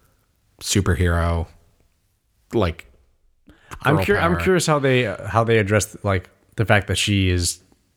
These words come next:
Speaker 2: she has Thor power. She has Thor's power.
Speaker 1: She's, she's gonna be worthy.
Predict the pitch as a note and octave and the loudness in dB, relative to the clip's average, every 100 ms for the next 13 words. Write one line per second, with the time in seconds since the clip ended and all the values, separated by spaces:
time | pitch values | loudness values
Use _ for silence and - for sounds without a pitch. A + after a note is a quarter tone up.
0 | _ - G#2+ F#2 E2+ G2+ F2+ E2+ E2 - | _ 0 2 2 0 -2 -2 -2 -8 -8
1 | F#2 - G#2 F2 F#2+ E2 - E2+ F2 D2+ | -12 -4 -2 -2 -2 -4 -4 -4 -2 -2
2 | - A#2 G2 G2 F#2+ - - _ - - | 0 2 2 0 -2 -8 -14 _ -10 -4
3 | A#2+ - C3 A#2+ F#2+ G#2 F#2 F2 | -2 2 4 4 4 2 2 0